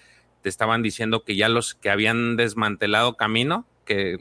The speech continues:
este, se había destruido Camino y que ya no iban a sacar más, este, más clones.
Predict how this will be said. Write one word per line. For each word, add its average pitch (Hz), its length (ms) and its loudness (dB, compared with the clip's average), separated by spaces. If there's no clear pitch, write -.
este, - 380 -8
se - 140 -8
había 95 160 0
destruido 117 420 -2
Camino 139 500 -2
y 101 120 -6
que 101 160 -6
ya 101 160 0
no 113 160 0
iban 117 260 2
a 104 60 0
sacar 107 400 -2
más, 113 300 -2
este, 95 760 -2
más 104 260 0
clones. 120 720 0